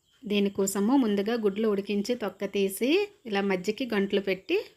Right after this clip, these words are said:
ఉంచండి. తర్వాత ఇందులోని కొద్దిగా పసుపు, కారం, కొద్దిగా సాల్ట్ వేసుకోండి.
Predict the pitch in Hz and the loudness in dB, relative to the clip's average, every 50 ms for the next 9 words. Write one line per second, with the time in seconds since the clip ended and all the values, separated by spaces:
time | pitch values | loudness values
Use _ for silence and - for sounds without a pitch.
0 | _ _ _ _ _ _ _ _ _ - 254 208 202 - 214 190 185 185 180 202 | _ _ _ _ _ _ _ _ _ -8 -6 -4 -4 -2 -2 0 0 -2 -2 -4
1 | - _ _ _ _ _ - 226 220 214 240 240 240 254 226 226 214 202 214 214 | -8 _ _ _ _ _ -4 0 2 2 2 2 2 2 2 2 2 2 2 2
2 | 208 202 202 220 285 330 330 - - - 220 202 - - 202 202 226 220 - 190 | 2 2 2 4 2 2 0 -2 -4 -8 -8 -6 -4 -4 -2 -2 -2 -2 -2 -4
3 | 180 180 - 220 208 - - 220 220 208 175 - - 202 185 190 196 202 208 208 | -4 -4 -6 -8 -10 -6 -2 0 0 0 -2 -2 0 2 2 4 4 2 0 0
4 | 208 - - _ _ _ _ - 208 180 185 196 196 208 208 208 - 196 180 180 | -2 -4 -6 _ _ _ _ -12 -8 -6 -4 -4 -2 -4 -4 -4 -2 -2 0 0
5 | 185 180 - 285 277 226 190 180 180 - - 185 180 180 175 190 | 0 0 0 0 2 2 2 0 0 -4 -6 -4 -2 -2 -4 -4